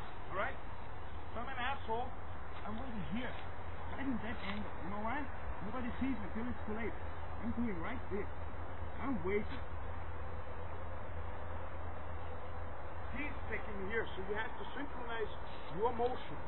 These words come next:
not to cross the line. All right? Th-, that changes once we enter the room. Then he is most important, the six banger, 'cause he is the influence here. You need to communicate with him. Coming out,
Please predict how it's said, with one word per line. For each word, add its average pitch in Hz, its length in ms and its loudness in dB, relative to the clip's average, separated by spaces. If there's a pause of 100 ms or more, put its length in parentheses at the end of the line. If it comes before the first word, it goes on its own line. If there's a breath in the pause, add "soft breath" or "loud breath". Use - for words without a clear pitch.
(720)
not 208 240 0
to - 80 -2 (160)
cross 208 240 2 (720)
the 170 80 2
line. 190 240 2 (880)
All 147 100 0
right? 226 180 0 (600)
Th-, - 140 0 (240)
that 202 100 4 (140)
changes 254 400 0
once 226 240 0
we 202 80 0
enter 214 240 0
the 208 80 10
room. 208 240 4 (560)
Then 370 260 2
he 269 140 2
is 254 160 0
most 370 240 2
important, 392 340 4 (140)
the 381 100 0
six 233 220 -2
banger, 175 240 0 (400)
'cause 180 180 0
he 240 140 0
is 247 340 0 (220)
the 214 100 -2
influence 220 480 -2
here. 214 220 4 (680)
You 160 60 0 (180)
need 294 160 0
to 240 140 0
communicate 233 680 0
with 208 160 2
him. 220 220 0 (840)
Coming 262 300 2
out, 208 240 4